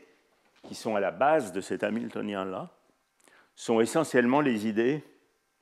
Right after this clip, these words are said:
qui avaient été développées depuis le milieu des années cinquante par Friedel, Blandin et d'autres, euh, comme, euh,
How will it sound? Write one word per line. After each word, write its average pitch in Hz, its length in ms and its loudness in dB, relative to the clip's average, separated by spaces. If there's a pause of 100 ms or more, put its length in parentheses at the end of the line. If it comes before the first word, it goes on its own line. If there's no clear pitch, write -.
(580)
qui 117 140 2
avaient 101 180 -2
été 98 200 -4
développées 98 440 -2
depuis 95 340 -8
le 82 60 -14
milieu 92 280 -6
des 92 100 -4
années 87 200 -6
cinquante 104 520 -10
par - 160 -10
Friedel, 98 520 -6
Blandin 85 420 -8
et 80 120 -10
d'autres, - 380 -8 (960)
euh, 95 960 2 (640)
comme, 113 300 4
euh, 87 240 -2